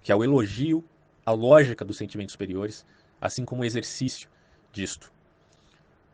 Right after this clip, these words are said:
Aliás, esse, esse último aspecto, ele tem o poder de nos fazer sair completamente do solipsismo. Embora imperativo ou hipotético, tô falando aqui numa linguagem kantiana,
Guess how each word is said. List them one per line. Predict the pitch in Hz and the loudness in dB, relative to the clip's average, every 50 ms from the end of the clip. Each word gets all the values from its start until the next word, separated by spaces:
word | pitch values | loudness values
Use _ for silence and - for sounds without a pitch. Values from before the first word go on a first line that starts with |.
| _ - | _ 2
Aliás, | 113 147 139 117 143 160 131 | 4 6 8 8 8 6 4
esse, | 117 - - 120 | 0 -2 -4 -6
esse | 101 - - - - | -6 -6 -8 -8 -8
último | 120 - - 127 | -8 -6 -6 -4
aspecto, | 110 - - 120 110 - - | -4 -2 -2 -2 -2 -2 -4
ele | 117 117 | -8 -6
tem | - 131 | -6 -8
o | 131 | -4
poder | - - 143 107 107 117 143 156 | 0 2 0 2 2 2 2 2
de | 139 120 | 2 0
nos | 117 110 - | -4 -8 -4
fazer | - 120 110 104 107 104 101 95 90 - | -2 0 0 0 0 0 0 0 -2 -6
sair | - - - 107 110 110 | -6 -4 -2 0 0 -2
completamente | - 143 147 - 147 - - 117 113 113 110 - 107 | -4 -6 -4 -2 -2 0 0 0 -2 -2 -6 -8 -10
do | 104 98 95 90 90 | -10 -8 -8 -8 -8
solipsismo. | - 120 104 98 - - - 98 95 92 90 87 90 _ _ _ - - - _ _ _ _ _ _ _ 90 | -6 -6 -6 -6 -8 -10 -10 -8 -8 -8 -8 -10 -16 _ _ _ -20 -20 -20 _ _ _ _ _ _ _ -4
Embora | 92 113 123 120 | 0 0 0 0
imperativo | 104 - 107 98 - - 113 101 | -2 -2 -4 -4 -4 -6 -10 -10
ou | 98 | -10
hipotético, | 92 - 92 - - 107 104 - - - 98 95 95 - _ _ _ | -10 -10 -8 -4 -2 -2 -2 -4 -8 -16 -16 -16 -18 -20 _ _ _
tô | 143 143 | -4 0
falando | - 165 147 160 | 2 2 2 2
aqui | 151 143 | 0 -2
numa | 139 135 127 | -2 -4 -2
linguagem | 123 117 117 110 120 110 | 0 2 2 2 0 -4
kantiana, | 107 104 101 - - 101 104 110 | -10 -12 -12 -12 -12 -12 -10 -12